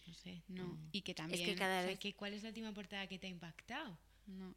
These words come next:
Speaker 2: Y
Speaker 1: O
Speaker 2: que
Speaker 1: sea,
Speaker 2: hemos
Speaker 1: es que
Speaker 2: banalizado el tema de las portadas, porque antes eran, eh, personajes súper top y ahora tenemos a gente,
Speaker 3: Y luego
Speaker 2: pues,
Speaker 3: que
Speaker 2: que
Speaker 3: también el
Speaker 2: tampoco
Speaker 3: mundo talent es muy complicado, ¿eh?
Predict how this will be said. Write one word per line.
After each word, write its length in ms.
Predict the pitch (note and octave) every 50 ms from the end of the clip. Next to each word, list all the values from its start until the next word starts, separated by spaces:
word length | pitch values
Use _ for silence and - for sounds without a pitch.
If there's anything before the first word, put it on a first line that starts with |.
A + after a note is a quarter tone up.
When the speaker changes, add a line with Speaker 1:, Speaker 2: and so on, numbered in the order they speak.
| - -
Speaker 2:
Y 80 | - G#3+
Speaker 1:
O 20 |
Speaker 2:
que 40 | F#3
Speaker 1:
sea, 60 | G#3 G3
Speaker 2:
hemos 100 | F#3+ G#3
Speaker 1:
es 40 | A3
que 40 | C#4
Speaker 2:
banalizado 420 | C#4+ D4 C#4+ C#4 C4 - B3+ A3+ G#3+
el 80 | A3
tema 160 | G3 G3+ G3
de 60 | F#3+ F#3
las 160 | F#3 F#3 -
portadas, 420 | F#3+ F3 F3 A#3+ D4 D4 B3+ -
porque 220 | - G3+ G3 - F#3
antes 280 | F#3 F#3+ A3 G#3+ -
eran, 540 | A#3 A3+ A3+ A3 A3 G#3+ G#3 G#3 G3+ G3+ - -
eh, 180 | G#3 G#3 G3+ G3
personajes 600 | G3+ G3+ F#3+ - G#3+ G#3+ A3 A#3+ - - F#3 -
súper 340 | - G3 F3 F#3+ F#3 F3+ -
top 280 | - G3+ A3+ C4 - - -
y 120 | - G3
ahora 260 | F3+ F3 F3+ F3+ F#3+
tenemos 560 | F#3+ - G#3 G#3 G3+ G3 G3+ G3 G3 G3 - G#3+
a 220 | G3 F#3+ G3 G3
gente, 640 | F3+ - G#3 G3 G3 G3 - G#3+ A3 A3+ A#3 A3+ - - - - - - - - - -
Speaker 3:
Y 40 | E3
luego 120 | E3+ F#3
Speaker 2:
pues, 80 | G#3+ -
Speaker 3:
que 40 | A#3 A3+
Speaker 2:
que 60 | -
Speaker 3:
también 260 | A3 G3+ F#3+ F#3+ F#3+
el 80 | G#3 G#3+
Speaker 2:
tampoco 180 | A3 A3 A3
Speaker 3:
mundo 140 | A3 A3+ A3+
talent 380 | G#3+ F#3 F#3 F#3+ G#3+ A#3 A#3+ - -
es 140 | G#3+ -
muy 100 | G#3 G3+
complicado, 640 | - B3 A3+ G3+ F3 - - C#3+ D#3 F#3+ G3+ E3 -
¿eh? 200 | - F3+ G3+